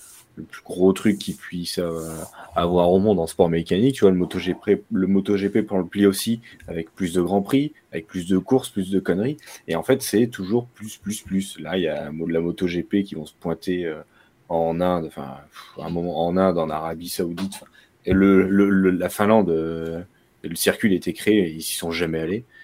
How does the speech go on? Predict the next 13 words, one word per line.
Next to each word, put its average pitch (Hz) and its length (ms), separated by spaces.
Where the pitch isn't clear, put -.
Donc 78 200
à 78 120
un 78 60
moment, 90 260
il 98 80
faut - 160
arrêter, 90 400
quoi. - 200
Je, 87 140
il, 85 560
c'est 95 200
des, 82 400
hum, 80 460